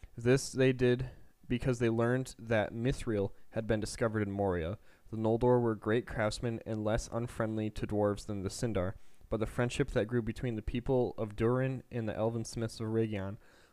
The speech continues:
was the closest that there, uh, there has ever been between the two races. Celebrimbor the lo-,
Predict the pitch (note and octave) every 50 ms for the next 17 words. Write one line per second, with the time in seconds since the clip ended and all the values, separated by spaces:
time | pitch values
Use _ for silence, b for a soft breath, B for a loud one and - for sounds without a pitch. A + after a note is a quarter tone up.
0 | b - A#2 G#2+ G#2+ - - B2+ B2+ B2 - - - - - B2 G2+ A#2+ A#2 A2
1 | G#2 F#2 - - - - G#2+ - _ - - C3 B2+ B2+ A#2+ - A#2+ A2+ G#2+ -
2 | A2 A#2 B2+ A#2+ A#2 A2 A2+ A2 G#2 - - A2+ G2+ F#2+ - - A#2+ G#2+ G2 F#2
3 | - - F2+ F2+ - - - b b b b b b b b b b - - C3+
4 | C#3+ D3 D#3 D#3+ D#3+ D3 D#3 D#3 D3+ C3 B2 A#2 A2 A2+ A#2 - -